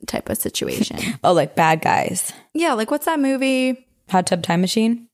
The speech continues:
Speaker 1: No, where they, he, oh God. But it's like a, it's like a criminal circle and they get sent these sort of, like, jobs. It's almost like The Mandalorian where, like, you get a token, you get a job and you have to do it, but it's through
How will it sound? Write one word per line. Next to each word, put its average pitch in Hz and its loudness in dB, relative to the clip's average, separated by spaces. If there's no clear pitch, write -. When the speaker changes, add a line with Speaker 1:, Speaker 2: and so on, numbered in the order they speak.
Speaker 1:
No, 202 4
where 196 2
they, 190 0
he, - -6
oh 202 0
God. 160 0
But - 0
it's 226 0
like 330 2
a, 311 2
it's - 0
like 269 0
a 214 2
criminal 208 0
circle 190 2
and 175 0
they 170 0
get - -2
sent - -2
these 143 -2
sort - -2
of, - -6
like, 143 -6
jobs. 170 0
It's - -4
almost 480 2
like 359 0
The 233 0
Mandalorian 175 2
where, 160 0
like, - 0
you 196 0
get 208 0
a 220 0
token, 196 0
you 165 -4
get 165 2
a - 0
job 160 0
and 160 -2
you 180 0
have - -4
to 180 -2
do 175 2
it, 160 0
but 190 4
it's 170 -2
through 180 2